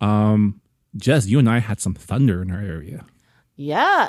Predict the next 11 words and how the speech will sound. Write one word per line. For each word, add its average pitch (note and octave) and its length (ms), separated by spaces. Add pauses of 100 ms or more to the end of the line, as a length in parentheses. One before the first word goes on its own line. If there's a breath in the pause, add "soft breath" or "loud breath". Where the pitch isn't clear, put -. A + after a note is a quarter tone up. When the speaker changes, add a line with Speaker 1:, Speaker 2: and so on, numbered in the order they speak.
(120)
Speaker 2:
it G3+ 120
was, G#4+ 280
like, E3+ 600
intense, F#3 880
man. E3+ 540
No G3+ 240
lightning, D#4 560
though, A4 240
which A3+ 140
is G#3 140
very F3+ 720